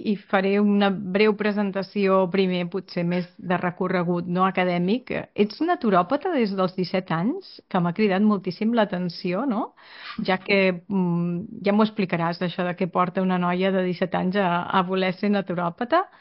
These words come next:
I després et gradues en Història de l'Art, fas un postgrau en Escriptura Creativa i et formes alhora com a coach especialitzada en respiració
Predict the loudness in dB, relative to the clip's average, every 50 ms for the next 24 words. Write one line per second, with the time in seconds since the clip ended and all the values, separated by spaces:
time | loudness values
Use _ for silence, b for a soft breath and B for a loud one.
0 | B B B B B B B B B B -2 0 0 0 2 2 4 4 4 4
1 | 6 6 6 6 6 4 2 2 0 0 0 0 2 2 2 2 2 4 6 6
2 | 6 6 4 2 0 -4 -4 -2 0 0 0 0 0 -2 -2 -2 0 2 2 4
3 | 4 2 2 0 -2 -4 -4 -6 -6 -6 -2 -2 0 2 0 0 2 0 0 0
4 | 0 0 0 0 2 4 4 4 4 0 -2 _ _ _ _ _ _ _ _ _
5 | _ _ _ _ _ 4 4 4 4 2 4 4 6 6 6 2 4 6 6 6
6 | 6 6 6 4 2 0 2 0 0 0 0 0 2 2 2 2 -2 -6 -8 -10
7 | -10 -6 -8 -6 -2 0 0 0 0 -2 -2 0 2 2 4 4 4 6 4 4
8 | 4 2 0 0 0 -2 -4 -6 -8 -6 -4 -4 -2 -2 -2 -2 -2